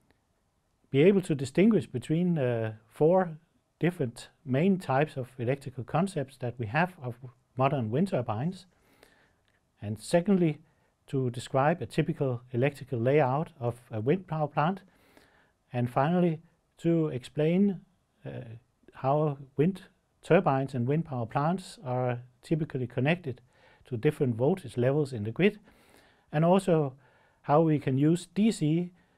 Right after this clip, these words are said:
uh, as an alternative to A C connections. The first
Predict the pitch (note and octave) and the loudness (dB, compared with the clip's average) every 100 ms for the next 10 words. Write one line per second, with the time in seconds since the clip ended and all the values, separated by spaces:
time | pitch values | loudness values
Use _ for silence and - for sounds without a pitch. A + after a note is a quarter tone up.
0 | _ _ B2+ B2+ B2 B2+ B2+ B2 A#2+ - | _ _ -4 -2 0 0 0 -2 -2 -2
1 | C#3+ E3+ - B2+ - C3 A#2 - B2+ C3+ | 0 0 -4 -8 -6 -4 -4 -6 -2 -2
2 | C#3 A#2 A2+ - _ - A2+ A2 - A2 | 0 -4 -6 -10 _ -8 -6 -6 -8 -12
3 | F#2+ - _ _ _ _ _ _ _ _ | -14 -18 _ _ _ _ _ _ _ _
4 | _ _ _ _ _ _ _ _ _ _ | _ _ _ _ _ _ _ _ _ _
5 | _ _ - _ _ _ - B2 - G#3+ | _ _ -20 _ _ _ -4 -2 4 4
6 | A#3+ - | 4 0